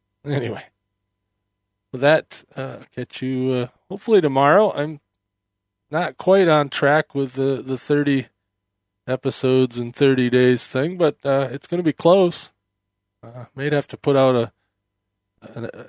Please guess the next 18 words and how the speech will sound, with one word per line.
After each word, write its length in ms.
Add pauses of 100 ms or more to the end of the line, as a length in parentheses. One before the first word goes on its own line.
(100)
two 220
episodes 560
in 160
one 260
day 400 (400)
later 380
on, 400
uh, 220 (300)
in 180
the 60
month. 320
I, 100
I'll 180
have 100
to 100
calculate 600
it 100
up. 200